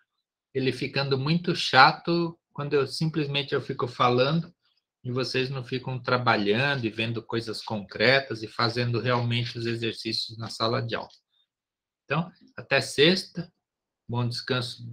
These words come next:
Descanso não, né? Vocês vão continuar tendo aulas ainda. Bom almoço, né? Não, ainda nem hora de almoço. Então, até mais.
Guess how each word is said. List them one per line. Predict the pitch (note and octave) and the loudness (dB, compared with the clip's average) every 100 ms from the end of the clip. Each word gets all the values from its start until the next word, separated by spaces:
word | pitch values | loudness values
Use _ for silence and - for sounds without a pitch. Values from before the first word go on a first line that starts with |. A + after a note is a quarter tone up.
| A2+ | -10
Descanso | - - E3 - | -8 -2 -2 0
não, | E3+ G#2+ | 0 2
né? | A2 A2 | 0 -4
Vocês | - - G2+ | -6 -10 -8
vão | G#2+ G#2 | -8 -8
continuar | G#2+ G2+ A2+ A2+ | -12 -12 -10 -10
tendo | - G#2+ G#2 F#2+ | -10 -10 -4 2
aulas | G#2 C#3 C3+ G#2+ - | 6 6 4 -4 -8
ainda. | A2 D3 F3 - _ _ _ _ _ _ _ | -4 0 0 -2 _ _ _ _ _ _ _
Bom | B2+ C3 | 2 4
almoço, | G#2+ G#2 B2+ F3 F3 - | 4 4 4 4 2 -6
né? | C3 E3+ G3 F#3 - - | 0 2 2 -2 -12 -6
Não, | A#2 | -4
ainda | A#2+ A#2 | -2 -4
nem | A#2+ A#2+ A#2 | -2 -2 -2
hora | A2+ G#2+ | -2 -4
de | G2+ | -6
almoço. | F#2 G2 A#2+ D#3 C#3 | -8 -4 -4 -4 -2
Então, | D3 | 0
até | D#3+ G3 | 2 4
mais. | F#3 C3 G#2+ - - - | 4 4 0 -4 -14 -16